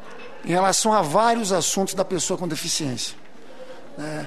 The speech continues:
tive uma reunião com a presidenta, tive uma reunião com a ministra Gleisi, e vários ministérios estão trabalhando na construção dessa pauta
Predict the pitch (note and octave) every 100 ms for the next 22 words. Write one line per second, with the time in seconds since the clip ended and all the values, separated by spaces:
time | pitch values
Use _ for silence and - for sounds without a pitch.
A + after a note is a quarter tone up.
0 | - - - - - D#3 E3 E3+ E3 E3+
1 | E3 E3 D3+ C#3+ F#3 F3+ D#3+ D#3+ D#3+ D#3+
2 | E3+ E3+ D#3+ E3 - C#3+ C#3+ E3+ F#3 E3+
3 | E3 - - - - - A3+ E3+ A#3+ C4+
4 | C4+ G#3+ A3 G#3 F3 A3+ G#3+ - G#3+ G#3+
5 | G3 F3+ F3+ G3 F#3+ F#3 G3+ F#3 - G3+
6 | F#3+ F#3 F3 D#3+ - D3 C3+ C3+